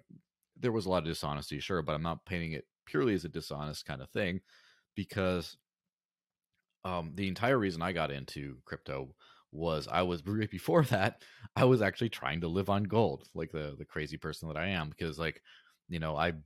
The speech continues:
believe in sound money and, you know, stuff that can't easily be, be manipulated by government and stuff like that. And so I was trying to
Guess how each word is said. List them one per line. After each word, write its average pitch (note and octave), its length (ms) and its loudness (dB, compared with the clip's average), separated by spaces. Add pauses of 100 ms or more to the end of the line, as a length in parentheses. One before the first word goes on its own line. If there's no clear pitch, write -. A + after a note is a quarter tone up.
(160)
believe D#2+ 260 -2
in E2 100 -4
sound D#2+ 360 -4
money D2+ 320 -4
and, C#2+ 220 -8 (140)
you D2+ 100 -6
know, C2 260 -10 (300)
stuff - 280 -4
that - 240 -10
can't E2+ 240 -4 (180)
easily F#2 360 -2
be, D#2+ 200 -2 (100)
be E2 120 -4
manipulated D#2 480 -6
by E2 120 -2
government C#2+ 520 -6
and C#2+ 160 -14
stuff - 200 -10
like D#2 180 -8
that. D2 260 -2
And D#2+ 100 -10
so E2 120 -4
I - 20 -2
was D#2+ 120 -6
trying D#2 300 -4
to D2 140 -4